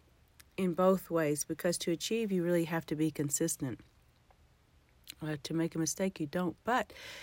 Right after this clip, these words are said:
a mistake helps us see things, weaknesses that we haven't seen before in ourselves, or,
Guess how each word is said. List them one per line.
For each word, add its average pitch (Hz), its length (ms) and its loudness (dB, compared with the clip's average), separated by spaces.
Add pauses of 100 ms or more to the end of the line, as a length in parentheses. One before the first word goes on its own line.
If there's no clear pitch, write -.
(320)
a 175 120 0
mistake 247 920 -2 (1300)
helps - 280 -2
us 220 140 0
see 208 180 2
things, 196 480 0 (320)
weaknesses 196 540 2
that - 120 0
we 180 120 2
haven't 175 260 2
seen 180 480 2
before 170 320 -2
in 165 60 0
ourselves, 170 540 -2
or, 165 420 0